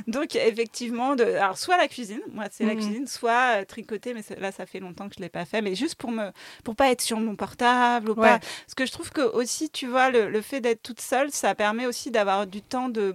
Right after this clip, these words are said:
Speaker 1: pour penser. Tu sais, pour être dans tes pensées et tout. Moi, je
Speaker 2: Mhm.
Speaker 1: sais que quand je parle à mes potes qui ont des enfants ou même un mec et tout ça, euh, t'as pas de temps libre, en fait, de cerveau. T'es tout le temps en train de faire quelque chose et tout.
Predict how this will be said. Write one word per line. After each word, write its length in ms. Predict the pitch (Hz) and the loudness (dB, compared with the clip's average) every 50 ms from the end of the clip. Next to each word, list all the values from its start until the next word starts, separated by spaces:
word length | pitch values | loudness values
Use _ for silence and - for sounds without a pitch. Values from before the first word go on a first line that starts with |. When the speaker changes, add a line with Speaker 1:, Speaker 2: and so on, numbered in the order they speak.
| - - _ | -4 -10 _
Speaker 1:
pour 160 | - 226 208 | -14 -14 -14
penser. 500 | - - 240 226 226 - - 269 262 254 - _ _ _ _ _ _ - | -8 -4 -2 -2 -2 -2 -2 -4 -4 -4 -6 _ _ _ _ _ _ -18
Tu 120 | - 220 | -12 -8
sais, 200 | 214 - 269 269 | -4 -2 -2 -2
pour 180 | - - 226 226 | -2 -2 -2 -2
être 100 | 214 185 | -2 -2
dans 140 | 202 208 202 | -2 -4 -4
tes 160 | - 226 202 | -2 -2 -2
pensées 320 | - 220 240 220 - 302 269 226 | -2 -2 -4 -4 -2 0 0 0
et 40 | |
tout. 160 | 220 - - 208 | 0 0 0 2
Moi, 180 | 233 226 220 | 4 4 4
je 60 | 226 | 2
Speaker 2:
Mhm. 60 | 226 226 | 2 0
Speaker 1:
sais 120 | - 262 247 | 0 -2 -2
que 80 | 233 | -2
quand 220 | 202 - 214 202 208 | -2 -2 -2 -4 -4
je 60 | - | -2
parle 220 | - 233 226 220 | -2 0 0 2
à 80 | 214 196 | 0 0
mes 140 | 202 196 185 | -2 -4 -6
potes 240 | - 226 220 - - | -4 -4 -4 -4 -6
qui 80 | - 226 | -8 -8
ont 60 | 208 | -4
des 200 | 196 196 185 196 | -4 -4 -4 -4
enfants 360 | 190 196 - 262 247 247 226 | -6 -6 -4 -2 -2 -2 -2
ou 20 | |
même 240 | 208 202 196 190 196 | -2 -4 -4 -2 -2
un 100 | 190 190 | -2 -2
mec 300 | 208 226 240 233 226 - | 0 0 -2 -2 -2 -4
et 60 | 196 | -6
tout 100 | - - | -6 -6
ça, 220 | 196 - 277 339 370 - - - - - - _ - - | -4 -2 -2 -2 -2 -4 -12 -18 -18 -18 -20 _ -4 -2
euh, 220 | 196 196 190 196 - - - - - - _ - | 0 0 0 0 -4 -8 -14 -18 -18 -12 _ 0
t'as 100 | 226 208 | 0 2
pas 220 | - 311 311 311 | 4 4 4 4
de 100 | 247 269 | 4 0
temps 240 | 220 - 269 262 254 | -4 -2 0 0 0
libre, 300 | 240 277 311 311 294 240 | 2 2 2 2 0 0
en 80 | 214 | -2
fait, 160 | - - 247 214 | -2 -2 -2 -2
de 100 | 202 208 | -2 -4
cerveau. 300 | - - 220 214 240 262 | -2 0 0 2 2 0
T'es 120 | - 208 | -2 -4
tout 180 | - - - 202 | -8 -8 -10 -6
le 40 | |
temps 140 | - 262 247 | -4 -2 -2
en 20 | 240 | -2
train 160 | - 226 208 | -2 -4 -4
de 60 | 208 | -2
faire 160 | - 214 208 | -4 -4 -4
quelque 180 | - 208 196 - | -4 -6 -6 -4
chose 140 | 247 240 220 | -2 0 0
et 100 | 202 - | 0 0
tout. 160 | - 302 | -2 -6